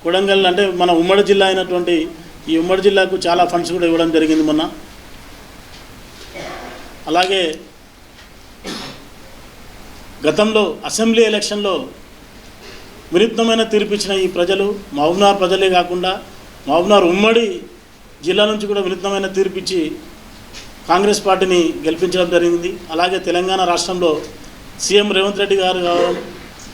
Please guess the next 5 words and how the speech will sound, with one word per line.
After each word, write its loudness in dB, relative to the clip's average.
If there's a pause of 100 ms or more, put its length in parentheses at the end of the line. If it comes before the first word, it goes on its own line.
(160)
డైనమిక్ 2
లీడర్ని 2 (140)
ఒక -6
సీఎంగా 2
చేయడం -2